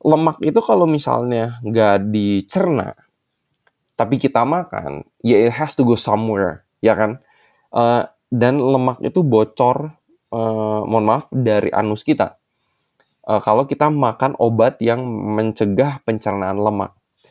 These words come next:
Bahkan di websitenya itu ditulis, "Jangan lupa untuk pakai celana warna gelap ya," katanya. Karena memang kalau lemak itu kita hindari untuk dicerna dengan menggunakan obat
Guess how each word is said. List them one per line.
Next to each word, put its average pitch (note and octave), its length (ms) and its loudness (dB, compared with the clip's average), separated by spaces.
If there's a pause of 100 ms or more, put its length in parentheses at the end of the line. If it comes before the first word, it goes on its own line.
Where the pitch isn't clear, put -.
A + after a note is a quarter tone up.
(300)
Bahkan B2+ 320 0
di D#3+ 80 6
websitenya A#2 560 4
itu D#3 160 0
ditulis, B2 720 0 (240)
"Jangan A#2 320 2
lupa B2 260 2
untuk C#3 220 0
pakai B2+ 260 -2
celana A2+ 380 0
warna G#2+ 320 2
gelap A#2+ 400 2
ya," A2+ 240 2 (160)
katanya. F2 480 -4 (480)
Karena G3+ 180 2
memang C4+ 380 2 (1000)
kalau E3+ 380 4
lemak B3 320 0
itu E3+ 400 2 (260)
kita C#3+ 240 -2
hindari D3 480 0
untuk A#2 240 -2
dicerna A#2 480 -2
dengan A2 300 2
menggunakan G#2 500 0
obat G2 320 2